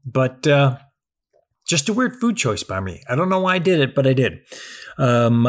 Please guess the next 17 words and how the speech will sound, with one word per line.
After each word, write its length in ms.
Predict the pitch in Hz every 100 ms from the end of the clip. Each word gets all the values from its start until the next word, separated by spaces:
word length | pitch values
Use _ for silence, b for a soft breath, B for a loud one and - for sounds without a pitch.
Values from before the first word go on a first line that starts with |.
| 123 135
later 500 | 113 123 151 165 160
that 180 | 156
afternoon, 680 | 151 147 143 135 135 160 175
I 180 | 143 120
had 360 | - 113 107 98
some 320 | - 107 98
raw 440 | 95 104 117 120
trail 480 | 117 - 120 113 113
mix 380 | 131 165 - - -
and 240 | 110 101
some 200 | 92 104
celery 560 | 98 - 104 104 107 107
with 120 | 101
almond 360 | 98 98 101 95
butter. 380 | 104 135 160 _ _ _ _ _ _
Totally 280 | - 95 92
fine. 340 | 98 101 139